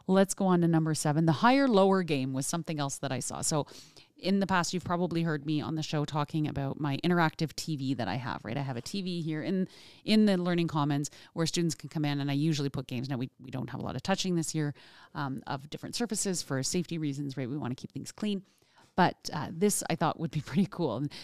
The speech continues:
sort of if you're, if you have, like, five minutes left in class or kids are coming in and you're looking for something fun to play,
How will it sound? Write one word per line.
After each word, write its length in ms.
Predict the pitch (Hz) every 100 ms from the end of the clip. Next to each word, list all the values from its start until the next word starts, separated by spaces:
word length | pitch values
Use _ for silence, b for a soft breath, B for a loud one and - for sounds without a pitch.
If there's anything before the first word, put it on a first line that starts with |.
| B
sort 160 | 214
of 80 | 202
if 100 | 208
you're, 220 | 202 202
if 320 | 123 - -
you 40 | 202
have, 120 | 170
like, 160 | 165 -
five 280 | - 131
minutes 220 | 139 135 -
left 200 | 143 143
in 80 |
class 580 | 139 143 135 135 139 -
or 40 | -
kids 200 | 160 143
are 60 |
coming 240 | 147 143 139
in 100 | 135
and 100 | 135
you're 120 | 139
looking 240 | 151 165
for 100 | 147
something 300 | 139 143 131
fun 260 | - 139 135
to 120 | -
play, 300 | - 131 127